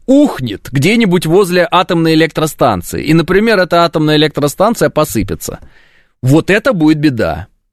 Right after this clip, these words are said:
То есть, на самом деле, с точки зрения загрязнения экологии и уничтожения всего живого вокруг,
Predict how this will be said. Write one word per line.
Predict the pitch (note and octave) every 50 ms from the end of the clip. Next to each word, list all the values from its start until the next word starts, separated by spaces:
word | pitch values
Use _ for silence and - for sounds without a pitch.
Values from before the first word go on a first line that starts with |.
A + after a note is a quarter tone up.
| _ _ _ _ _ _ _ _ _ _ _ _ _ _ _ _ _ _ _ _ -
То | - F#3
есть, | F3 D3+ - -
на | B2 D3 D#3+
самом | - - B3+ C#4+ C4+ A#3+ F3 C#3 A#2 A2+ A2+
деле, | G#2 G#2+ F#2+ E2+ - - - -
с | - -
точки | - F3+ E3+ - - E3
зрения | D#3 D3 E3 F3 E3 C3+ B2+ B2
загрязнения | A#2+ A#2+ C3+ C#3+ C#3+ D3 D3+ D3+ E3 D#3+ C#3 B2 B2 A#2+
экологии | A#2 - C#3+ C#3+ D3+ E3 E3+ D#3+ B2+ A#2 F#2+ G2+ G2 F#2+
и | F#2+
уничтожения | A2+ B2 C3 C#3 C3 - - D3 D3 C#3 D3+ D3 C3+ A#2+ A2+ A2 G#2+ G2+
всего | - - C3+ C3+ B2+ B2
живого | G#2+ A#2+ B2+ B2 A#2 A2 A2 G#2+
вокруг, | G#2 A2+ A2 - E3+ A3+ C#4 C4+ -